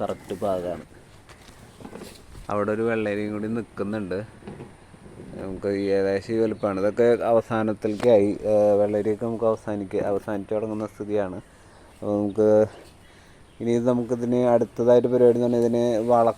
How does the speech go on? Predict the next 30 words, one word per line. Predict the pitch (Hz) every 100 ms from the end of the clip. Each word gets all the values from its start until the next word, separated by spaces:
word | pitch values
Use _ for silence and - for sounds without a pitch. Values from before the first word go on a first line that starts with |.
| 107
വളം | 117 117 117 123
നമ്മളിപ്പോൾ | 127 123 120 127 104
ഒഴിച്ചു | 120 117 127 -
കൊടുക്കുന്ന | 120 120 117 117
ജൈവ | 117 120 117 113
സ്ലറി | 110 113 107 113
കൂടാതെ | 120 120 110 101 107 120 - - - -
ഇനി | 113 113
നമുക്ക് | 120 117 101 117 113
കുറച്ച്, | 123 113 - 117 117 - - - -
ഏം, | 117 113 110 110 107 107 104 - - -
ഏ, | - 117 113 107 107 107 104
പൊ-, | 113 107
പൊട്ടാഷ്യം | 101 110 - 110 - 117 107
അതുപോലെ, | 104 107 104 107
ഏ, | 107 107 110
ഫോ-, | - 113
ഫാക്ടംഫോസ് | 107 113 107 113 113 110
ഒക്കെ | 117 120
ഒന്നും | 117
കൂടി | 113 110
ഇട്ട് | 110 113
കൊടുത്തു | 113 113
കഴിഞ്ഞാൽ, | 113 113 107 104 101 - - -
ഉള്ള | 110 113
വളങ്ങൾ | 113 110 110 113
ഇട്ട് | 113
കൊടുത്തു | 117 113 110
കഴിഞ്ഞാലാണ് | 113 113 110 107 113 110
നമുക്ക് | 110 98 120